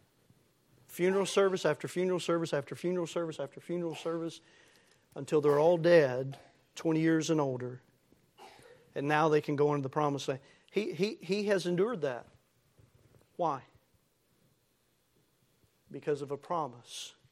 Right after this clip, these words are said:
that had been made to him. We're, we're not gonna read the entirety of the passage again, but just notice verse number twelve. "Now therefore,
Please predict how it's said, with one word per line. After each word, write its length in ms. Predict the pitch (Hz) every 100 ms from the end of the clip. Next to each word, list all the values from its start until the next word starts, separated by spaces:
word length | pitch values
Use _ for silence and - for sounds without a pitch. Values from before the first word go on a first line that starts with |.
| _ _ _ _ _ _ _ _
that 160 | 151 143
had 120 | 143
been 140 | 143
made 240 | 139 139 135
to 80 | 131
him. 220 | 135 117 - _ _ _ _ _ _ _ _ _ _ _ _ _ -
We're, 140 | 165
we're 160 | 185 170
not 120 | 156
gonna 160 | 151 151
read 200 | 156 143
the 80 | 143
entirety 420 | 143 156 151 143
of 60 | 131
the 80 |
passage 420 | 131 151 151 143 135
again, 320 | 143 151 143
but 260 | 135 135 _ _ _ -
just 240 | 143 156 175
notice 240 | 165 147
verse 260 | 165 156 -
number 140 | 160
twelve. 380 | - 147 131 127 _ _ _ _ _ _ _ _ _ _ _ _ _ _ _ _ _
"Now 220 | 160 170 170
therefore, 640 | 175 156 - 139 127